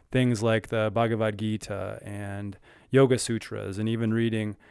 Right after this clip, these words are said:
um, excerpts from the Bible and, uh, uh, you know, Be Here Now by Ram Dass, and just things that really are going to help uplift us and remind us that we are humans,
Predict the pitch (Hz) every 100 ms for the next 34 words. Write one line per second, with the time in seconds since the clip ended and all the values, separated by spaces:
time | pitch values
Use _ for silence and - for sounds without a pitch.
0 | - - _ 104 104 104 101 104 190 120
1 | 113 117 113 - 110 101 107 104 101 98
2 | 98 98 104 - _ _ _ _ - 131
3 | - 117 113 110 110 101 95 104 - 110
4 | 107 127 120 117 113 107 107 98 104 104
5 | 101 101 92 - 113 131 131 - - 165
6 | 165 147 120 117 120 135 127 120 110 113
7 | 117 110 110 92 110 - - 117 - 113
8 | - 156 170 - - - _ _ _ _
9 | _ _ _ _ - 117 117 113 110 110
10 | 104 - - _ - 117 120 123 113 107
11 | - 104 107 110 107 104 104 101 - -
12 | - _ _ _ _ _ _ _ _ _
13 | - 202 214 87 101 -